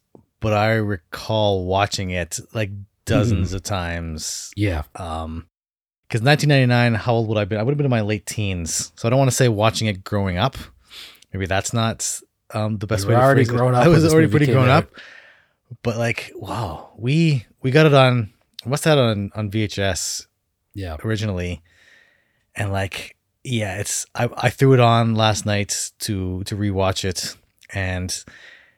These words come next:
Speaker 1: it's one of those movies that just, it's ingrained in my brain. Like, I could, I could
Speaker 2: Yeah.
Speaker 1: close my eyes and literally have this movie play out.
Speaker 2: <laughs>
Speaker 1: It's just, it is one of the most perfect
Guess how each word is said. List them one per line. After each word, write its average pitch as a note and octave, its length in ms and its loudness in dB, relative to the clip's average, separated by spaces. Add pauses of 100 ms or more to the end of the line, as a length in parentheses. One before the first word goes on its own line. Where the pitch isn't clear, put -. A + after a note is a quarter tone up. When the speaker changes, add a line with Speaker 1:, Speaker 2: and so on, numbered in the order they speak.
(160)
Speaker 1:
it's - 180 -4
one C3+ 80 4
of C3+ 60 6
those C3 120 6
movies B2 440 4
that A2+ 120 2
just, - 380 -6
it's - 180 -4
ingrained G#2 640 -2
in F#2+ 100 -4
my F2 160 -4
brain. D#2 500 -10 (140)
Like, F#2+ 140 -6
I G2+ 80 0
could, A#2+ 240 -2
I C3+ 80 0
could B2 140 0
Speaker 2:
Yeah. G#2+ 40 -4
Speaker 1:
close C3+ 220 4
my B2+ 120 2
eyes B2+ 320 2
and A#2 240 -2
literally A2+ 400 2
have A#2 340 2
this A2+ 180 -2
movie G2+ 260 -2
play F#2 380 -4
out. F2+ 400 -2
Speaker 2:
<laughs> - 880 -14
Speaker 1:
It's - 200 -6
just, - 500 2 (120)
it C#3+ 300 -4
is C3+ 580 4 (220)
one C#3+ 440 2
of B2 200 2
the B2+ 260 4
most B2 340 2
perfect - 680 -2